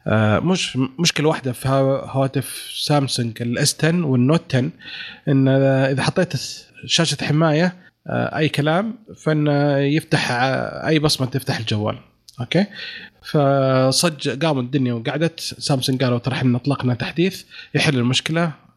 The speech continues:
يلا، مو مشكلة يا شباب. فأول شيء، نصيحة لكل الناس اللي عندهم أجهزة الاس تن والنوت تن،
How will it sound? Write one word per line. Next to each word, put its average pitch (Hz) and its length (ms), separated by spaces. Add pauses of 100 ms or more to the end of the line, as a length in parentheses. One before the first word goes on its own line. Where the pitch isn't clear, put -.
(140)
يلا، 123 260
مو 127 160
مشكلة 120 260
يا 120 60
شباب. 123 260 (340)
فأول 160 260
شيء، 196 320 (140)
نصيحة 147 380
لكل 180 220
الناس 175 540
اللي 147 140
عندهم 151 600
أجهزة 139 460
الاس 131 300
تن 123 280 (100)
والنوت 135 460
تن، 220 180